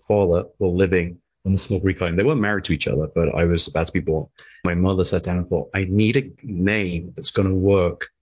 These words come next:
in many languages, here in Greece, but also when we go back to England." So the name she could come up with, which she thought was easily translated, was Nicholas, which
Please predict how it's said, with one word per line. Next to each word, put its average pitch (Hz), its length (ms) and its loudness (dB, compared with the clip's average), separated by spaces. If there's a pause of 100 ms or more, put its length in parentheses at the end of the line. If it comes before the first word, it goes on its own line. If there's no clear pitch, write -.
(500)
in 92 540 0 (240)
many 104 320 4
languages, - 720 -6
here 101 640 2 (100)
in 92 140 -2
Greece, 170 460 0 (140)
but - 120 -4
also 92 220 -2
when 92 120 0
we 92 80 2
go 90 140 2
back 80 240 -4
to - 180 -6
England." 120 460 2 (340)
So 95 680 2
the 95 180 0
name 107 160 2
she - 140 -4
could 92 120 -6
come 98 120 0
up 98 140 0
with, 95 220 -2
which 92 160 -2
she - 400 -2
thought 107 220 2
was 95 200 -6 (200)
easily 101 300 2
translated, 90 680 0 (360)
was 82 540 4
Nicholas, - 540 -6 (340)
which - 420 -4